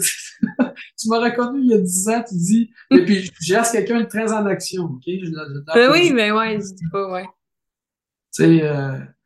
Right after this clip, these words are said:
Speaker 1: puis je suis quelqu'un de très créatif, tu sais, très, très créatif. C'est très, un esprit très
Speaker 2: <clears throat>
Speaker 1: imaginatif, là, c'est, euh, c'est pas toujours easy, là, euh, de gérer ça au quotidien, là, tu sais. Puis
Speaker 2: Mm-hmm.
Speaker 1: mon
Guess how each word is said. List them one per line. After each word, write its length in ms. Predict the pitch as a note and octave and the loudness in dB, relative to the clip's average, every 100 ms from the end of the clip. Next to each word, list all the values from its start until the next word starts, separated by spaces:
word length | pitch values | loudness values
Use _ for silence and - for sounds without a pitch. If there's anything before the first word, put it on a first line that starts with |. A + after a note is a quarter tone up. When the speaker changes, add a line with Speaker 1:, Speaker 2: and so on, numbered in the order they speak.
| _ _ _ _ _ _ - | _ _ _ _ _ _ -4
Speaker 1:
puis 100 | D#3 | 0
je 60 | - | 2
suis 20 | F3+ | 2
quelqu'un 180 | F3 G#3+ | 2 2
de 40 | |
très 220 | A3 A3 A3 | 0 -6 -4
créatif, 640 | G3+ F#3+ E3 - G3+ A3 | -2 -2 -2 -2 0 0
tu 160 | - - | -4 -12
sais, 420 | - G3+ A3+ G#3+ _ | -4 0 0 -2 _
très, 200 | - G#3+ | -4 0
très 180 | G#3 G#3 | 0 0
créatif. 720 | G3+ F#3+ E3 C3+ F3 F#3 - _ _ _ | 0 0 0 -2 -4 -6 -8 _ _ _
C'est 160 | E3+ E3+ | -6 0
très, 220 | F#3 G3+ | 4 4
un 480 | F#3+ C3+ - F3 E3+ | 2 -4 -12 -4 -2
esprit 280 | E3+ B3+ G3 | 2 2 4
très 240 | A3 G#3+ G#3 | 4 4 0
Speaker 2:
<clears throat> 40 | |
Speaker 1:
imaginatif, 880 | G#3+ F3+ - F#3 E3 - - F#3+ - - | -4 -2 0 0 -2 -2 -4 -4 -4 -6
là, 140 | F#3 | -6
c'est, 340 | F3+ - D3+ D3 | -4 -6 -6 -6
euh, 160 | C#3 B2+ _ _ _ _ _ _ _ _ _ | -6 -10 _ _ _ _ _ _ _ _ _
c'est 260 | - - | -8 -4
pas 120 | D#3+ F#3+ | 0 2
toujours 380 | G#3 G3 A3+ - | 4 4 2 0
easy, 640 | G#3 F3+ E3 D#3+ F#3+ G#3+ | 2 4 2 2 4 4
là, 300 | G#3 G3 G3+ F#3+ E3+ D#3 | 4 2 2 2 2 0
euh, 220 | D#3 D3 | -2 -8
de 160 | D3+ | -14
gérer 320 | D3 D#3+ E3 D#3+ | -8 -4 -4 -4
ça 160 | - | -4
au 40 | F#3 | -6
quotidien, 640 | F3 - - - D3+ F#3+ | -8 -16 -18 -8 -2 0
là, 80 | G3+ - | 0 -2
tu 160 | G3+ | -4
sais. 20 | G3+ F#3 E3 D3 - - | -4 -2 -4 -6 -20 0
Puis 80 | A3+ | 4
Speaker 2:
Mm-hmm. 100 | A#3+ | 6
Speaker 1:
mon 300 | B3 B3 A#3 | 8 6 2